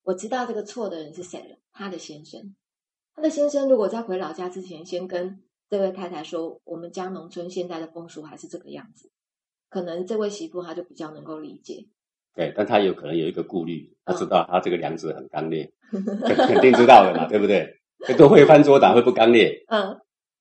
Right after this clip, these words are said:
Speaker 2: 他肯定会觉得说，“我说了，他就不回去了。”
Speaker 1: 哦，有可能。
Speaker 2: 哎，啊，硬凹凹回去啊，总是要给这个爸爸妈妈看一看，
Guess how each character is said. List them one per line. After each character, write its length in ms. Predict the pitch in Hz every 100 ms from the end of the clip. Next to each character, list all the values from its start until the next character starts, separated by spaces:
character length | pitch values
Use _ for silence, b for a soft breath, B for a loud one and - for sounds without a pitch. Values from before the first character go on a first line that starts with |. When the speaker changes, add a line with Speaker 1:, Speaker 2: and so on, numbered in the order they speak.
| _ _
Speaker 2:
他 120 | 214
肯 160 | 185 107
定 140 | 135
会 100 | 131
觉 160 | 127 101
得 120 | 101
说 160 | 92 110
，“我 60 | 85
说 180 | - 101
了， 140 | 95
他 80 | 90
就 100 | 92
不 140 | 92
回 160 | 80 76
去 220 | - -
了。” 80 | 69 _ _
Speaker 1:
哦， 340 | 190 170 156 156
有 160 | 330 320
可 180 | - 147
能。 80 | -
Speaker 2:
哎， 80 | -
啊， 200 | - 127
硬 180 | 131
凹 120 | 110 113
凹 220 | 113 107
回 100 | 90
去 220 | - 98
啊， 140 | 82 76
总 140 | 76
是 120 | -
要 80 | 98
给 180 | 95 78
这 160 | - 85
个 100 | 78
爸 120 | 85
爸 140 | 78
妈 100 | 73
妈 140 | 78 78
看 200 | - 69
一 60 | 69
看， 140 | -